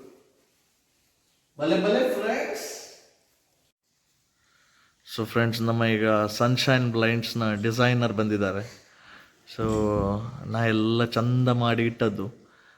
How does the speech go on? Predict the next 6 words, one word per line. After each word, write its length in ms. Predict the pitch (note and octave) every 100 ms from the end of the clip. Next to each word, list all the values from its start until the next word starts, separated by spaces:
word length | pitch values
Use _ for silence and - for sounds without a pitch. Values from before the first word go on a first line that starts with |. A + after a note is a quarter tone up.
| _ A2+
ಅದು 160 | G#2+
ಚಂದ 300 | G#2+ A2 A#2
ಕಾಣೋದಿಲ್ಲ 540 | A2+ A2+ A2 G#2 G2 F#2+
ಅಂತೆ. 280 | F#2+ G2 -
So 100 | - - A#2 A2+ A2 A#2 - - - - _ _ _
ಈಗ 340 | G#2+ G#2+ G#2+